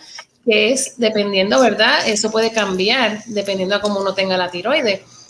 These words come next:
Eh, y por eso es bueno re-, eh, verificarla, porque esa, esa, esa dosis, pues, puede ser un poquito más alta,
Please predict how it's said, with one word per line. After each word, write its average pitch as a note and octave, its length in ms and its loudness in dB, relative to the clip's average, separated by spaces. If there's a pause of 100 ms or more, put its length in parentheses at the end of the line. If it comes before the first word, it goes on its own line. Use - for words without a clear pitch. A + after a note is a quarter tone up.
(160)
Eh, F3+ 580 2
y A3 120 -8
por G#3+ 180 0
eso A3+ 160 4
es B3+ 200 -2
bueno C4 360 2
re-, G#3+ 480 2
eh, F#3+ 220 -6
verificarla, G#3+ 920 -2
porque G#3+ 260 -2
esa, A3+ 200 -2
esa, A3+ 380 -2
esa A3 280 0
dosis, A#3 800 -2 (140)
pues, G#3+ 200 2
puede G3+ 320 2
ser G#3+ 180 0
un G#3 80 -2
poquito G#3 280 -4
más B3+ 240 0
alta, C4 320 -2